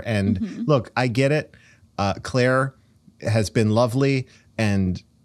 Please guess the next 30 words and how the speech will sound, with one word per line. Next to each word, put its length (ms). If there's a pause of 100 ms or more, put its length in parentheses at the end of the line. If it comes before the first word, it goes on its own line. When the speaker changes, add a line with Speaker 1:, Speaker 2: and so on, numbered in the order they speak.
(120)
Speaker 1:
adding 520 (100)
historical 720
context 680
to 80
things 440
in 140
our 100
Discord, 680 (140)
uh, 40
usually 440
within 300
hours 400
of 100
the 80
show 260
posting. 680
I, 220 (240)
Claire 520
is 200
an 80
invaluable 480
resource. 500 (720)
Uh, 240 (120)
and 140
I 80
get 220
that 140
that 140
was, 200
like, 360